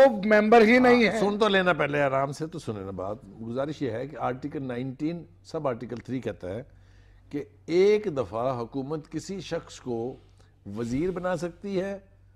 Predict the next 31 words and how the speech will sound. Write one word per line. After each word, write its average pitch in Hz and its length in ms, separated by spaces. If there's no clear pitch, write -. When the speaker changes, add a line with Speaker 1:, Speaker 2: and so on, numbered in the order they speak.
Speaker 2:
اور 160 300
وہ 175 240
چھ 196 220
مہینے 165 340
کے 160 120
اندر 143 260
اندر 147 240
اگر 127 200
الیکٹ 143 340
ہو 139 80
جائے، 107 240
ورنہ 143 200
وہ 143 180
اپنے 120 200
گھر 107 80
چلا 95 220
جائے 82 260
گا۔ 82 60
گزارش 156 360
یہ 165 120
ہے 117 200
کہ - 80
ایک 170 280
شخص 175 240
جس 151 200
نے 151 120
بجٹ 143 340
as 131 80
an 123 140
advisor 117 400
بنایا، 110 440